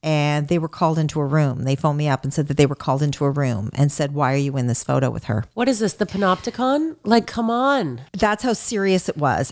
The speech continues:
Speaker 1: And they were
Speaker 2: Yeah.
Speaker 1: saying, "I didn't even know she was taking a photo, and I was in the background." That's
Speaker 2: The
Speaker 1: how
Speaker 2: level.
Speaker 1: ridiculous it got. And how does that make me feel? Like a complete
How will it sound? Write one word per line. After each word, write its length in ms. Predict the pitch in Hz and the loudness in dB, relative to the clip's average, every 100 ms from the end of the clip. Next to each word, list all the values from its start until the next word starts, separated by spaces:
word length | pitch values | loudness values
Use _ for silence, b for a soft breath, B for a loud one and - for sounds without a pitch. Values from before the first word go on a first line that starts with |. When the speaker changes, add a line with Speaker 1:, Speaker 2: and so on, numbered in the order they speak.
| - | -2
Speaker 1:
And 220 | 180 185 | 0 2
they 100 | 202 | 0
were 120 | 214 | 0
Speaker 2:
Yeah. 80 | 156 | 0
Speaker 1:
saying, 300 | 202 190 185 - - | 0 0 -2 -4 0
"I 100 | 208 | 0
didn't 280 | 214 233 240 | 2 0 0
even 240 | 214 208 | 0 0
know 160 | 196 202 | 0 0
she 160 | - | 0
was 120 | 202 | -4
taking 360 | - 214 196 202 | -2 -2 0 -2
a 40 | |
photo, 520 | 175 - 185 185 170 - | -2 -2 0 2 0 -2
and 160 | 180 - | -4 -2
I 200 | 165 175 | 0 2
was 180 | 180 | 0
in 140 | 180 175 | 0 -2
the 40 | |
background." 640 | 156 160 160 - 170 139 - - | 0 0 0 0 -2 -2 -4 -2
That's 500 | 170 190 - - - _ _ _ _ | 0 0 -2 -10 -12 _ _ _ _
Speaker 2:
The 100 | 147 131 | -4 -2
Speaker 1:
how 220 | 120 214 | 0 0
Speaker 2:
level. 80 | 202 | 0
Speaker 1:
ridiculous 1080 | 220 165 - - 202 - - 180 151 143 - - | 0 -2 -6 2 2 2 0 2 2 0 -6 0
it 200 | 175 - | 0 2
got. 420 | 156 151 107 98 B B B | -2 2 0 -2 B B B
And 300 | 202 196 196 - _ | 0 0 0 -6 _
how 200 | - 202 | -2 0
does 140 | 262 | 0
that 160 | 254 240 | 0 2
make 320 | 202 208 - | 0 0 0
me 80 | 180 | 0
feel? 360 | - 190 165 - | 2 0 0 0
Like 160 | 165 | 0
a 40 | 185 | 2
complete 500 | - 190 - 240 | 0 0 0 -2